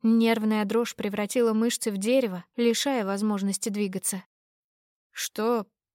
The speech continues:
Договорить он не успел. Кружка выпала из ослабевших пальцев,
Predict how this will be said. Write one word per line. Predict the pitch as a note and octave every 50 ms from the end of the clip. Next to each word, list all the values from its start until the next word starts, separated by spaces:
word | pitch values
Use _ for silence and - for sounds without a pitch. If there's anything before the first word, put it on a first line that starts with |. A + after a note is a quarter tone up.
| _ _ _ _ _ _ _ _ _ -
Договорить | A#3 A#3+ B3 B3 A3 B3 A#3 A#3+ A#3 A3 A3+ - -
он | A#3 A3 A3
не | A3+ A3+
успел. | A#3 A#3+ A#3+ - _ F#3+ F3+ F3 F3 _ _ _ _ _ _ _
Кружка | - - C4+ C4 G#3+ - - A#3 G#3
выпала | G3+ A#3+ B3+ - G#3+ F#3+ F#3+ F#3
из | F#3+ F3+
ослабевших | G3 F#3+ - G#3+ G3 F#3 G3+ G3+ - - G#3 - -
пальцев, | - A#3+ A#3 A3 - - F#3+ F3+ - _